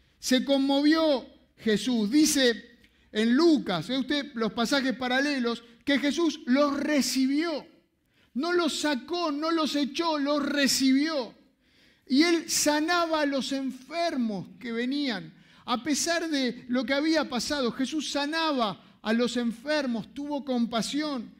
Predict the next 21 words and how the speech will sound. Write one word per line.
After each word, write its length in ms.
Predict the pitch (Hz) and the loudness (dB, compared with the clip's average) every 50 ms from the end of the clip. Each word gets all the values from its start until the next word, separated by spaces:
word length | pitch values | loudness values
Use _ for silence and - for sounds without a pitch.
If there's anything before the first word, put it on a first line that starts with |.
| _ _ _ - _ _ | _ _ _ -20 _ _
Dice 460 | - 190 311 320 302 - - 277 269 269 | 2 6 8 8 8 6 4 2 2 2
en 120 | 262 254 | 2 2
Marcos 640 | 254 269 302 330 339 320 294 214 - 247 233 - - | 2 0 2 2 2 2 0 0 -2 -4 -4 -4 -2
que 140 | - 247 247 | -2 0 2
les 240 | 247 247 240 - | 4 4 2 2
enseñaba, 1200 | 262 254 254 247 226 - - - 247 247 247 254 277 311 339 392 381 349 302 240 208 202 185 170 - _ _ _ _ _ _ - | 0 2 2 0 0 -2 -4 -4 -2 -2 0 0 -2 -2 -4 -4 -6 -6 -6 -8 -8 -10 -12 -14 -16 _ _ _ _ _ _ -8
porque 340 | - 262 262 233 277 285 285 | -6 -4 -4 -4 -4 -4 -2
los 240 | 285 277 277 269 262 | -2 -2 -2 -2 0
vio 440 | 285 294 330 330 302 277 277 262 _ _ _ _ _ _ _ _ | 0 0 0 0 -2 -4 -4 -8 _ _ _ _ _ _ _ _
como 400 | - 254 254 247 247 254 247 254 | -4 -2 0 2 2 2 0 0
ovejas 800 | 254 277 339 359 311 233 - - 220 214 214 208 - - - - _ | -2 -2 2 2 2 2 2 -2 -6 -6 -6 -6 -8 -10 -14 -14 _
que 140 | - 254 269 | -4 -4 -2
no 180 | 277 311 311 240 | -2 -4 -6 -4
tienen 480 | 294 294 311 311 302 294 269 247 233 | -4 -4 -2 -2 -2 -4 -4 -4 -6
pastor, 640 | 247 254 220 180 - - - 311 320 302 269 247 233 | -6 -6 -6 -6 -8 -10 -8 -6 -4 -2 -2 -2 -2
y 120 | 233 247 | -2 -2
entonces 680 | 254 254 247 254 311 311 294 262 - 285 269 - - - - - - - _ _ - | -2 -4 -6 -8 -8 -6 -6 -6 -4 -4 -4 -4 -6 -10 -18 -20 -20 -20 _ _ -4
tuvo 360 | - 311 320 320 320 302 311 | -2 -2 0 0 -2 -4 -2
compasión 960 | 302 285 277 254 247 247 254 254 226 - - - 294 302 330 330 302 254 214 | -2 -2 0 0 0 -2 -4 -4 -4 -4 -6 -6 -4 -4 -4 -4 -2 -2 -2
de 220 | 196 190 185 180 170 | 0 0 0 -2 -2
ellos 340 | 160 151 190 208 196 - | -4 -6 -8 -10 -10 -14